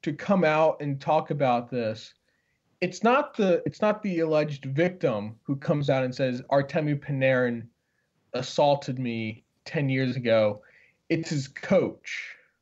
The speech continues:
his old coach. You know, and it, it just, it just doesn't seem, I saw someone say, like, "How can you guys are, how can you guys like Artemi Panarin? Like,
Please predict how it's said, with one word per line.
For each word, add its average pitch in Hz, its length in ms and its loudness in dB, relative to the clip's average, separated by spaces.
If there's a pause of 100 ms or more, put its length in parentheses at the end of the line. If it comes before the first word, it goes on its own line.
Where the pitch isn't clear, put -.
(300)
his 151 180 -4
old 160 360 2
coach. - 640 -6 (1120)
You 175 80 2
know, 170 60 6
and 156 380 0 (540)
it, 170 200 -4
it 175 80 0
just, 165 260 0 (1000)
it 175 120 -4
just 170 260 0
doesn't 247 400 2
seem, 156 680 -2 (460)
I 156 100 0
saw 262 240 4
someone 196 460 2
say, 156 240 2
like, 139 260 -2 (840)
"How 208 140 2
can 208 180 2
you 202 80 4
guys 190 200 4
are, 175 200 2 (420)
how 196 180 0
can 202 200 -2
you 196 120 -2
guys 175 280 4
like 165 160 0
Artemi 156 440 -2
Panarin? 151 600 -2 (320)
Like, 143 280 0